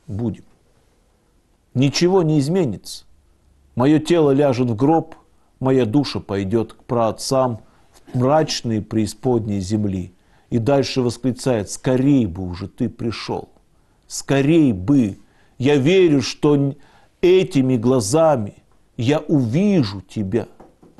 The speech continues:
И чает этого видения, и чает этой встречи, потому что мы знаем, что такое,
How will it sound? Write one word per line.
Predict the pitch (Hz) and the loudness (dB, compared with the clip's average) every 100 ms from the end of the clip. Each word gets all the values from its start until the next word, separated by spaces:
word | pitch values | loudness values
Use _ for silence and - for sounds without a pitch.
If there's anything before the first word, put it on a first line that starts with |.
| - _ _ - | -20 _ _ -4
И | 143 | -2
чает | - - 185 190 165 139 - | -2 0 2 4 4 0 -2
этого | 196 175 165 147 | 0 0 0 0
видения, | 143 117 170 208 175 117 95 98 | 2 0 0 2 2 0 -4 -6
и | 101 | -6
чает | - 170 170 156 | 0 2 4 2
этой | 160 165 | 2 2
встречи, | 151 - - 143 196 170 - - - _ _ - | 0 -2 -2 0 2 0 -2 -12 -14 _ _ -6
потому | 139 156 151 156 | -4 0 0 0
что | - - 131 - _ _ _ _ | 0 -2 -2 -4 _ _ _ _
мы | 135 151 | 0 0
знаем, | 110 135 185 165 113 98 - _ _ | 2 2 4 2 0 -4 -10 _ _
что | - - 139 | -18 -4 -2
такое, | 123 117 - 143 120 101 | -2 -4 0 0 2 0